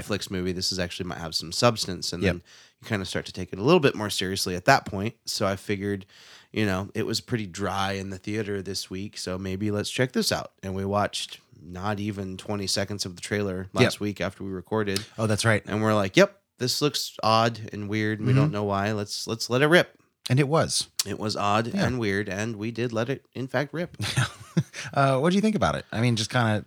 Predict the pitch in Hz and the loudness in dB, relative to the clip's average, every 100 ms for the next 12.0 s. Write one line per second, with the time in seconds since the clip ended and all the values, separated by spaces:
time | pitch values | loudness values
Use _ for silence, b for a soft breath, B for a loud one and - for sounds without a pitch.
0 | - - 107 101 87 - 98 92 104 92 | -10 -2 2 2 -2 -6 -4 -2 -2 0
1 | 120 90 - _ _ - - 165 156 147 | -2 -2 -8 _ _ -8 2 4 4 6
2 | 175 165 143 139 160 151 123 120 120 110 | 6 6 6 8 8 6 4 0 0 0
3 | - - 120 113 107 - - 139 160 139 | 0 0 0 0 -2 -6 -2 0 0 0
4 | - - 120 120 120 - 123 143 151 - | 0 2 0 0 -4 -6 0 2 2 2
5 | 127 123 - 127 113 117 - 117 117 113 | 4 4 2 -2 2 0 0 -2 -4 -4
6 | 113 - 117 123 - 135 - - 123 117 | -6 -2 0 0 0 -2 0 2 2 2
7 | 113 - - 127 123 131 127 - 120 113 | 0 -10 -4 -2 0 -2 -4 -4 -4 -4
8 | 117 104 117 113 110 - 113 113 - 107 | -4 -6 -6 -4 -4 -4 -4 -6 -6 -6
9 | 101 95 - - 107 98 - 107 104 104 | -4 -4 -6 -8 -6 -6 -6 -2 -2 0
10 | 101 95 - 107 101 104 - 107 101 101 | -2 -2 -6 -6 -6 -6 -4 -2 -2 -2
11 | 101 104 107 104 107 101 98 - - | 0 2 2 0 0 0 0 0 0